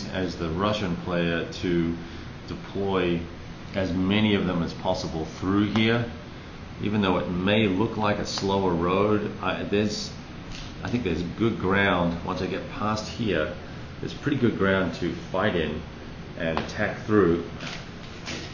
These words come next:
And, uh, I can cross the river with the tenth there. All the way up there, if you can see that.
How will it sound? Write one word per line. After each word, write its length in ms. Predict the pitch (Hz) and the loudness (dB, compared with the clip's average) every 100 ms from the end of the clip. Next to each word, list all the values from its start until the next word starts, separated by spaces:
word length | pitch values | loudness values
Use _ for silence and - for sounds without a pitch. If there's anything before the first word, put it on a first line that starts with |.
| - - - - - - - - | -12 -12 -12 -10 -10 -12 -12 -6
And, 500 | 92 87 87 85 82 - - - - - - - - - - - | 0 4 4 4 0 -6 -10 -10 -10 -10 -10 -10 -10 -12 -12 -6
uh, 500 | - 78 80 82 80 80 | 0 0 2 0 0 -4
I 80 | 82 | -4
can 200 | 82 76 | -6 -4
cross 240 | - 104 | 0 0
the 100 | - | 0
river 220 | 92 95 92 | 2 4 4
with 200 | 85 85 | 0 -2
the 180 | 80 | -4
tenth 200 | 98 85 82 - | -2 -2 -2 0
there. 400 | 85 92 113 - - - - - - - - - - - - - - - - - - 139 120 53 - - - 50 87 | 4 4 2 -2 -8 -12 -12 -12 -12 -12 -12 -12 -12 -12 -12 -12 -12 -12 -12 -12 -12 -12 -12 -12 -12 -12 -12 -10 -8
All 60 | 90 | -4
the 60 | 90 | -2
way 100 | 85 | -2
up 140 | 85 | -2
there, 320 | 85 90 98 | -2 0 0
if 60 | 90 | 0
you 40 | - | -6
can 120 | - | -8
see 180 | - 90 | -6 -2
that. 280 | 87 95 | 0 0